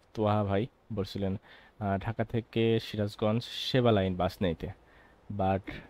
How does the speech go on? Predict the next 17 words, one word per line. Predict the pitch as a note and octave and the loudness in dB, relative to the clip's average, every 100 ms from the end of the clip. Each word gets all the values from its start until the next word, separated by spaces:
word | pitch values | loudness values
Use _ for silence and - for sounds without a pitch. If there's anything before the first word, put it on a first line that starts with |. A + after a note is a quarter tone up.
| B2 A2 | -12 0
গেমটা | G#2 G#2+ A2 A2+ A2+ A2 | 2 4 2 2 2 0
আপডেট | - G#2+ A#2 A#2+ A#2 | 2 2 4 4 4
আসার | A2+ A#2+ | 4 0
পর | A#2 A#2 | 2 0
সেবা | - - G#2+ | 0 0 2
লাইন | G#2 G#2+ G#2+ | 4 4 4
বাসের | G2 G2 - | 2 2 0
কোনো | A2+ A2 G#2+ | -2 2 2
স্টিকারই | G#2 - - A#2+ B2 | 0 -4 0 4 4
পাইলাম | A#2 E2+ E2 E2+ | 4 4 2 0
না। | D#2+ - - - - - - - - | -2 -4 -16 -20 -20 -20 -20 -20 -2
অনেক | A2+ C3+ - | 2 2 2
খুশি, | - A2 - | -4 -4 0
অনেক | A#2 A2+ A#2 | 2 4 4
বাসের | A#2 G#2+ G#2+ | 2 0 0
স্টিকার | G#2 - G#2+ G#2 | -6 -4 0 2
নাই | F#2+ G2+ | 4 4